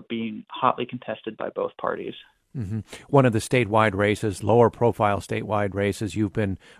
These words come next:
Speaker 2: writing about the Iowa Attorney General. It looks like Tom Miller, the longest serving, uh, state attorney general, may continue in his position, uh, according to polls, right?
Speaker 1: Well, polls aren't predictions. Polls are a snapshot in time. This is what we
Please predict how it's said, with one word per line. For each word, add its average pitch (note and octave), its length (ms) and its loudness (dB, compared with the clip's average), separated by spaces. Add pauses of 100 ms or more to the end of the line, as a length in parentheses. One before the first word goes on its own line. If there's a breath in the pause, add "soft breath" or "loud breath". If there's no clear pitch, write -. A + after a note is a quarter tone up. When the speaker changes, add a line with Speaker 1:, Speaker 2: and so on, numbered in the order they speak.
Speaker 2:
writing G#2 320 2
about G2+ 240 2
the G#2+ 120 -2
Iowa G#2 300 2
Attorney G#2+ 340 -2
General. G#2+ 440 2
It G2+ 80 0
looks A2+ 240 -2
like G#2+ 220 -2 (360 soft breath)
Tom A#2 400 4
Miller, A#2 500 6 (240 soft breath)
the G2+ 380 -2
longest G#2+ 480 4
serving, G#2 540 0
uh, G2+ 160 -4
state A2 340 0
attorney G#2 360 -2
general, A2 380 0
may G2+ 200 0
continue A2+ 720 -2
in B2 160 4
his A#2+ 200 4
position, A2 680 0
uh, G#2 120 0
according A#2 360 0
to B2 80 2
polls, C3 340 4
right? A#2+ 240 4 (140)
Speaker 1:
Well, C#3 320 8 (280)
polls E3 300 10
aren't D#3+ 180 8
predictions. C#3+ 520 0 (280)
Polls D3 220 6
are D3 120 6
a C#3+ 100 -2
snapshot C#3+ 480 0
in C#3+ 100 -4
time. C3 320 0 (240)
This C#3 140 -4
is B2+ 140 -4
what B2+ 160 6
we C3 140 -2